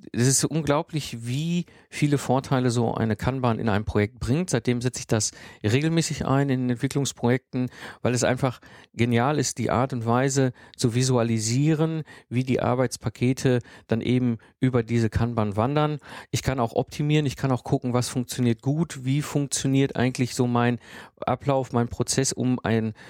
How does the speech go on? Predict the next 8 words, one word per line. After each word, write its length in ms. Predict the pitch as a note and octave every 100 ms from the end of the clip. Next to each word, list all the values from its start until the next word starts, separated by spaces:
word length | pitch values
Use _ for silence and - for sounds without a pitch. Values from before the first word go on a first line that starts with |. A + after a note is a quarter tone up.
| - -
ein, 260 | G2+ G2 -
ein 200 | F2 F2+
Arbeitsergebnis 920 | - A2+ C#3 C#3+ - B2 D3 C#3 C3 - - - -
wirklich 420 | B2 B2+ B2+ -
komplett 320 | - A#2+ C#3 C#3
zu 140 | C3+
produzieren. 800 | - C3 C3 - C#3+ D3+ D3 C#3+ - - - -
Und 260 | C3 C3+